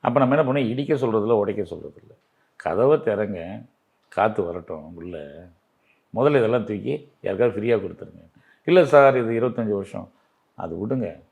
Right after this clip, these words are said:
நான் கூட தான் முப்பது வருஷம் வாஸ்து பார்க்குறேன்னு சொல்றேன். அதனால யாருக்கு நன்மை? எனக்கு நன்மை, எனக்கு தான் நன்மை.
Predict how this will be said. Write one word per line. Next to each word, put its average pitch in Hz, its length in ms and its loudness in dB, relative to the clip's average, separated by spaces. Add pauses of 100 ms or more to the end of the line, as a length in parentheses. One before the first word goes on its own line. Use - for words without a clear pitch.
(1120)
நான் 135 180 2
கூட 120 140 2
தான் 151 140 4
முப்பது 117 220 0
வருஷம் 107 240 0
வாஸ்து 104 220 0
பார்க்குறேன்னு 90 400 -6
சொல்றேன். 87 180 -10
அதனால 110 280 0
யாருக்கு 110 360 0
நன்மை? 101 340 -6
எனக்கு 98 260 -8
நன்மை, 87 380 -14
எனக்கு 127 260 -2
தான் 123 140 -2
நன்மை. 107 260 -12